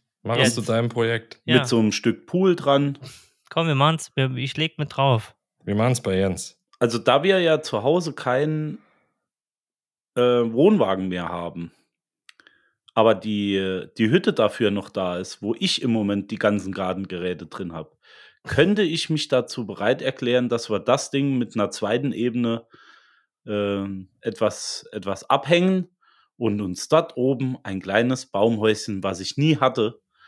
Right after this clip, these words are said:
Speaker 1: So.
Speaker 3: genau,
Speaker 1: So machen wir's.
Speaker 3: einrichten.
Speaker 2: Gut, abgemacht.
Speaker 3: Also das können wir wirklich uns überlegen.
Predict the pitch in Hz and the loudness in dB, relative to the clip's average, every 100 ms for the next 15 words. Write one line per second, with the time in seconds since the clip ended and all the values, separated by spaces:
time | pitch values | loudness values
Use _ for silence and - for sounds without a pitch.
0 | _ - - 87 80 - _ _ - _ | _ -10 -4 -2 -2 -8 _ _ -20 _
1 | _ _ _ 113 98 80 76 _ _ _ | _ _ _ -2 -2 -4 -12 _ _ _
2 | _ _ _ 95 92 101 95 85 - 90 | _ _ _ -2 0 0 0 -4 -8 -14
3 | 80 _ _ _ _ _ _ _ _ _ | -20 _ _ _ _ _ _ _ _ _
4 | _ _ _ _ _ 170 165 - _ _ | _ _ _ _ _ -8 -8 -10 _ _
5 | - 156 - 123 107 - _ - 101 95 | -4 -4 -4 -6 -6 -10 _ -8 -8 0
6 | 151 151 - 151 143 127 131 - 120 - | 0 0 2 4 4 4 0 -2 -6 -4
7 | 120 104 147 101 95 113 135 143 139 | -6 -6 -4 -2 0 0 0 -4 -6